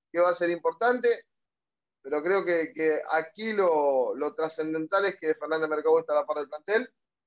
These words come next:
que está a la par del grupo que hizo fútbol el lunes,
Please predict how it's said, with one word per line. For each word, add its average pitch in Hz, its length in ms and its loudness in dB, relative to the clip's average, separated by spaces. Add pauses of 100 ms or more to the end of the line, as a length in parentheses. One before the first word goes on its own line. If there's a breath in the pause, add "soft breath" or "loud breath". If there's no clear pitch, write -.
(540)
que 139 60 -12
está 196 160 2
a 214 120 8
la - 40 2
par 180 120 6
del 180 120 6
grupo 202 300 4
que 180 160 6
hizo 196 240 2
fútbol 190 340 0
el 170 100 4
lunes, 208 440 0